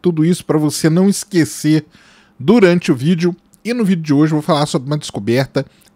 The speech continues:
impressionante, evidências sobre um tipo de buraco negro inédito. Eu já falei aqui pra vocês em outros vídeos que os buracos negros podem ser classificados de três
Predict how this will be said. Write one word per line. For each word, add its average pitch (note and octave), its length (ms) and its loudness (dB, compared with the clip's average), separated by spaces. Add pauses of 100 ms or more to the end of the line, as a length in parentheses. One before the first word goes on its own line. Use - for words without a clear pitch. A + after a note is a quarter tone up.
(100)
impressionante, D3+ 920 0 (400)
evidências D3 680 0
sobre D3 240 -6
um C#3+ 80 -4
tipo E3 360 -6
de D#3 80 -6
buraco C3+ 340 -2
negro C#3 420 -4 (120)
inédito. F3 680 -4 (480)
Eu C3 140 2
já D#3+ 80 0
falei E3 240 0
aqui - 100 -6
pra C#3+ 140 -2
vocês F3+ 420 2
em F3 80 2
outros D#3 360 -2
vídeos D#3+ 260 -2
que - 100 -6
os D3+ 100 -4
buracos D3 440 -4
negros C#3+ 440 -4
podem D3 280 -6
ser D#3 200 -8
classificados C3+ 760 -4
de C3+ 80 -10
três - 580 -2